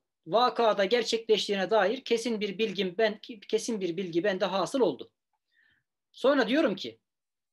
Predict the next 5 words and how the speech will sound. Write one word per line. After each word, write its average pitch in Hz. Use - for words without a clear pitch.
bu 277
şahsın, 226
Muhammed 214
isimli 202
şahsın 175